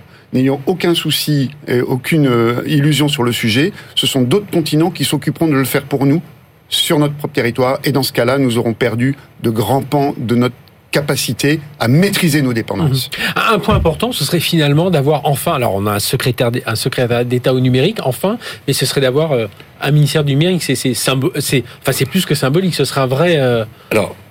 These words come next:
Speaker 2: même si le numérique doit être partout, il doit y
Speaker 3: oui,
Speaker 2: avoir
Speaker 3: oui,
Speaker 2: dans
Speaker 3: il
Speaker 2: le
Speaker 3: est,
Speaker 2: ministère de
Speaker 3: il est, il est
Speaker 2: l'Agriculture,
Speaker 3: transverse,
Speaker 2: de
Speaker 3: mais,
Speaker 2: ouais.
Speaker 3: mais, mais l'écologie est partout.
Speaker 2: Ouais,
Speaker 3: Ok ?
Speaker 2: voilà.
Speaker 3: Donc, euh, c'est pas
Speaker 2: Et
Speaker 3: des
Speaker 2: la, la
Speaker 3: arguments.
Speaker 2: finance est partout, là,
Speaker 3: Exactement.
Speaker 2: voilà.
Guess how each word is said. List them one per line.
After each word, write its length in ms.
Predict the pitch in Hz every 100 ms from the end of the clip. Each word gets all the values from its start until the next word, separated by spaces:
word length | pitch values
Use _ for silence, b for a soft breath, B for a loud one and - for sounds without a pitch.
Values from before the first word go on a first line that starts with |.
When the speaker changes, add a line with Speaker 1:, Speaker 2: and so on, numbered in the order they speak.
| -
Speaker 2:
même 200 | 160 220
si 100 | 220
le 80 | 208
numérique 280 | 202 196 208
doit 120 | 175
être 60 | 156
partout, 380 | 190 - 202
il 40 | 165
doit 120 | 147
y 20 |
Speaker 3:
oui, 40 | 147
Speaker 2:
avoir 140 | 147
Speaker 3:
oui, 40 | 143
Speaker 2:
dans 80 |
Speaker 3:
il 40 | 151
Speaker 2:
le 40 |
Speaker 3:
est, 20 | 120
Speaker 2:
ministère 80 | 156
de 60 |
Speaker 3:
il 20 | 131
est, 60 |
il 60 | 131
est 40 |
Speaker 2:
l'Agriculture, 340 | 127 175 151 135
Speaker 3:
transverse, 200 | 110 139
Speaker 2:
de 60 |
Speaker 3:
mais, 140 | 110 -
Speaker 2:
ouais. 80 |
Speaker 3:
mais, 120 | 107 98
mais 120 | 104
l'écologie 360 | 107 113 104
est 40 | 110
partout. 280 | 117 - 120 -
Speaker 2:
Ouais, 120 | 131 107 -
Speaker 3:
Ok ? 120 | 123
Speaker 2:
voilà. 180 | 123 107 -
Speaker 3:
Donc, 140 | 101 107
euh, 180 | 104 101
c'est 160 | -
pas 100 | - 147
Speaker 2:
Et 20 |
Speaker 3:
des 60 |
Speaker 2:
la, 40 | 147
la 60 |
Speaker 3:
arguments. 180 | 143 147
Speaker 2:
finance 220 | 156 147
est 60 | 156
partout, 440 | 139 - 156 170
là, 140 | 165 113
Speaker 3:
Exactement. 300 | 123 117 107
Speaker 2:
voilà. 120 | 82